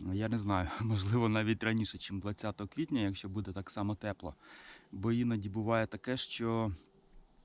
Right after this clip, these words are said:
м, у нас, е, дуже холодно. А в цьому році якась аномально дуже тепла весна.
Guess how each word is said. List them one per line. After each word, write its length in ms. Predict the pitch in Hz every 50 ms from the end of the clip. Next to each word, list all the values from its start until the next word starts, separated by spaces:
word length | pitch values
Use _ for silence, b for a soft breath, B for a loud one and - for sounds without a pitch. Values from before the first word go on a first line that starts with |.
| _ _ _ - -
м, 400 | 101 92 90 95 98 98 98 101
у 40 | 104
нас, 720 | 107 107 107 98 - - - - - - - - - -
е, 140 | 82 92 92 92 92 92 90 87 87 87 87 92 92 90
дуже 260 | 95 117 123 107 113
холодно. 560 | 101 - - 123 113 101 95 87 - 90 87 - - _ _ _ b b b b b b b b b b b b
А 80 | - 101
в 60 | -
цьому 280 | - - 135 139 131
році 280 | 123 127 123 - - 107
якась 340 | 107 - - 104 98 - -
аномально 640 | 107 110 117 113 113 120 117 107 101 98 92 82 76 - -
дуже 220 | 110 101 104 98
тепла 380 | - - 98 95 - 101 98 95
весна. 440 | 95 98 - - 110 120 139 147